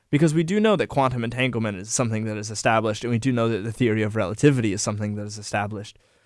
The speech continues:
So <laughs> there's, you have a lot of people kind of going back and forth on, like, how do we rationalize that both of these exist? And it certainly seems like, given how little we know about these things, that there are certainly some missing pieces.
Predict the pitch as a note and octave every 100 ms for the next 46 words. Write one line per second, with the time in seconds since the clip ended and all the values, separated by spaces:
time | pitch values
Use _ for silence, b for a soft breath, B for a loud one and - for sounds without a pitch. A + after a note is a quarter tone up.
0 | _ - C3 E3+ E3 B2+ - _ _ C#3+
1 | C#3+ - C3+ C3+ C3+ C3+ C3 A2+ D3 C#3+
2 | C3 B2+ A#2+ A#2+ A#2+ G#2+ B2+ A#2 A#2 A2
3 | D3 A#2+ - A2 G2 - A#2 A#2 A2+ A2
4 | A2 G#2+ A2 G#2+ - A2+ G#2+ G#2+ G#2+ G#2+
5 | - _ - C3 A#2 A#2+ A2 A#2 A2 G#2
6 | G#2 - A#2+ G#2 - _ _ _ B2+ D3
7 | C3+ F#3+ G3 F3+ C#3+ D3+ D3 C#3+ A#2 G#2
8 | - A#2+ B2+ A#2+ A2 - C#3+ C#3 A#2 B2+
9 | B2+ B2 A2 G2+ G#2 B2 C#3 - A#2 A#2+
10 | C#3 B2+ E3 E3+ E3+ - C3 B2+ C3+ B2+
11 | - C3+ B2+ A#2 A2 G#2 G#2+ - G#2+ A2
12 | G#2+ - G3 G3